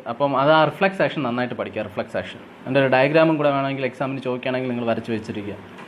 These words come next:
ഹോട്ട് പ്ലേറ്റിലേക്ക് ആക്സിഡൻ്റലി ടച്ച് ചെയ്ത്, കൈ ടച്ച് ചെയ്യുമ്പോൾ ഹൈ, ഹോ-, പൊള്ളണതും അത്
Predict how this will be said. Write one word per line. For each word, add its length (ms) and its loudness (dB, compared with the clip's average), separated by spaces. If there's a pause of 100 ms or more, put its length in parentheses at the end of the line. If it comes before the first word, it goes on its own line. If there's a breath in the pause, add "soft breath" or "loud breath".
(920)
ഹോട്ട് 220 6
പ്ലേറ്റിലേക്ക് 560 0 (160)
ആക്സിഡൻ്റലി 480 -4
ടച്ച് 180 -2
ചെയ്ത്, 160 -2
കൈ 160 2
ടച്ച് 160 -4
ചെയ്യുമ്പോൾ 280 -2
ഹൈ, 80 -2 (480)
ഹോ-, 120 0 (560)
പൊള്ളണതും 480 4 (160)
അത് 100 2